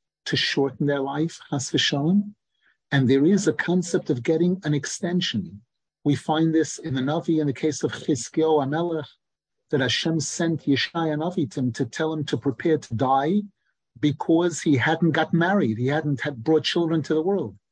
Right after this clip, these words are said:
And the decree was fixed already. And then the Torah says that Chizkiyahu HaMelech poured out his heart to Hashem from the depth of his heart,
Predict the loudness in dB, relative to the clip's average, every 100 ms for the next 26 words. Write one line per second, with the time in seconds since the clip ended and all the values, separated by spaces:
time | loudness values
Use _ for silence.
0 | _ _ _ _ _ -4 -2 2 2 2
1 | 0 -2 0 2 4 2 0 -10 -8 -2
2 | -2 -2 0 2 2 -2 -8 -14 _ _
3 | _ _ _ -4 -2 0 2 4 4 2
4 | 0 0 0 0 -2 -4 -2 -4 -4 -6
5 | -4 -4 -2 0 -2 -4 -8 _ _ -4
6 | 2 2 2 0 -2 -2 -2 -4 -4 -4
7 | -2 -2 -2 -2 -2 0 0 0 -2 -4
8 | -2 -2 -2 -4 -2 -2 -4